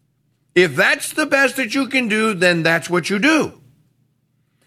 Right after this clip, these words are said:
It's not saying that, "Well, I will accept this. This is the lesser to," no. If that's how you can,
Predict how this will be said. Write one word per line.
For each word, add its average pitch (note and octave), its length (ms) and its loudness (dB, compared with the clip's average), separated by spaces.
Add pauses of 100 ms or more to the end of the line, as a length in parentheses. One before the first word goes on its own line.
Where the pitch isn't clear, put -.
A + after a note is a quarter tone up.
(140)
It's F#3+ 200 0
not B3 260 0
saying G#3+ 420 2
that, F3 260 2
"Well, E3 140 2
I F3+ 260 2
will F#3 180 2
accept E3+ 440 -2
this. D3+ 180 0
This D3 220 -4
is C3 120 -6
the C#3 100 -2
lesser D#3 380 -2
to," C#3+ 160 -4
no. D#3 520 0 (640)
If D3 300 0
that's A#3 360 0
how A#3 220 2
you A3+ 240 -2
can, E3+ 420 0